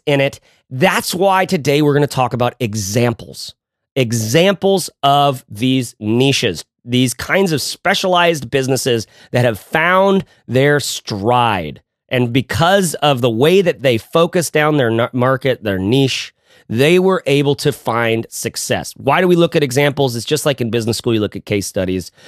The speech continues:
because to be honest, the rules are always changing. And if we look at a lot of these examples, we might be able to understand the principles and stuff we can learn from this for our own endeavors.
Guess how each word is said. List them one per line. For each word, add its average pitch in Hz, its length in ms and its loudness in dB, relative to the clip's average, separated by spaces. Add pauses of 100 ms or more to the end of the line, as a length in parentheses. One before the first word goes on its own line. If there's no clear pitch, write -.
(180)
because 151 600 0 (340)
to 143 100 -2
be 156 100 0
honest, 185 320 0
the 147 80 -2
rules 147 260 0
are 147 100 0
always 127 420 -2
changing. 131 600 0 (220)
And 127 100 2
if 127 120 0
we 135 80 2
look 135 240 2
at 165 60 0
a 143 40 -2
lot 120 240 -2
of 131 60 -4
these 123 140 -2
examples, 117 520 -2
we 131 100 0
might 139 160 2
be 160 80 -2
able 170 120 0
to 143 60 0
understand 131 500 -2
the 117 160 -2
principles 165 920 -2 (200)
and 120 100 -4
stuff - 300 -2
we 143 80 2
can 120 200 -2
learn 123 380 2
from 123 240 -2
this 110 180 -4 (220)
for 151 260 2
our 139 160 2
own 117 180 2
endeavors. 95 640 -6